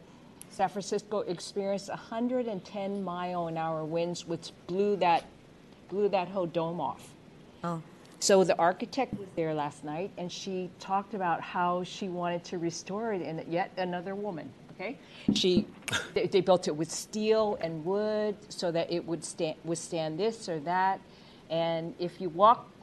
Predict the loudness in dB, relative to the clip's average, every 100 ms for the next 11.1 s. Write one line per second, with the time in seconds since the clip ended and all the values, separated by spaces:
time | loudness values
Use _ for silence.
0 | -4 0 2 2 0 -2 -6 -6 -2 0
1 | -2 -2 0 2 0 -4 -20 -20 -20 -20
2 | -4 -4 -2 -2 -2 -6 -4 -2 -2 -6
3 | 0 2 2 -6 -18 -12 -2 -2 -2 -2
4 | -2 -2 -2 -2 -2 -2 -4 -4 -4 -2
5 | -2 -4 -4 0 0 0 0 0 2 0
6 | -2 -10 -10 -4 -4 -4 -20 -20 -20 -20
7 | -20 -14 -8 -4 -2 -2 -2 -4 -4 -10
8 | -8 -4 -2 0 -2 -6 -8 -8 -8 -8
9 | -8 -8 -10 -12 -16 -20 -20 -20 -8 -6
10 | -2 -2 0 2 4 6 4 4 -2 -6